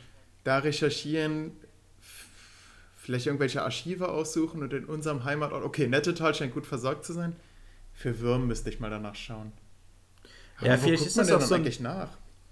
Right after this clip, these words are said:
Speaker 2: Ich denke, das ist mehr so ein Ding, was du beantragen kannst. Also du kannst sozusagen da irgendwie sagen, okay, ich würde jetzt gern einen Stolperstein, also, weiß ich nicht, online ausfüllen zu der und der Person, dann wird das nachgeforscht, ob die
Speaker 1: Mhm.
Speaker 2: wirklich da in der Gegend gemacht wurde und ob das umsetzbar ist und dann funktioniert das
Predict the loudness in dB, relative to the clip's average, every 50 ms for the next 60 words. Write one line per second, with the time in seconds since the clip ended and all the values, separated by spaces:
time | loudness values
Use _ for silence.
0 | -16 -16 -16 -16 -18 -16 -6 -4 -2 0 6 8 8 8 8 6 6 6 6 4
1 | 4 -4 -4 0 4 4 4 6 4 4 4 2 2 2 4 4 4 4 4 2
2 | 2 0 2 0 -2 -8 -8 -6 -2 -2 -2 -2 -2 -6 -8 -8 -8 -8 -4 -4
3 | -4 -4 -2 -4 -2 0 0 0 2 0 0 0 0 0 2 4 4 6 6 6
4 | 6 6 6 4 2 2 2 2 2 0 -2 -6 -14 -20 -20 -20 -20 -20 -10 0
5 | 4 4 4 4 2 4 4 4 4 4 2 2 2 2 2 2 4 4 4 4
6 | 0 -4 -4 -2 -2 0 2 0 -2 0 2 4 4 4 4 2 2 2 2 0
7 | -2 -6 -10 -10 -10 -8 -4 -4 -2 -2 0 0 2 6 6 8 8 8 8 6
8 | 6 6 4 0 0 0 0 2 6 6 6 6 6 4 4 4 2 4 6 6
9 | 6 6 6 2 2 2 -2 -2 0 0 0 0 -2 -6 -14 -8 -4 -2 -2 -2
10 | -2 -6 -14 -16 -20 -20 -20 -20 -20 -20 -20 -20 -20 -14 -4 -4 -4 -2 0 0
11 | 2 2 2 2 0 -2 -2 2 4 4 4 4 2 2 0 0 0 -2 -2 -2
12 | -2 -2 -2 -2 -2 -2 0 0 0 0 0 0 0 0 0 -2 -2 -2 0 2
13 | 0 0 0 2 2 4 4 2 0 -2 2 2 2 2 2 -4 -8 -6 -4 -2
14 | -2 -2 -2 -6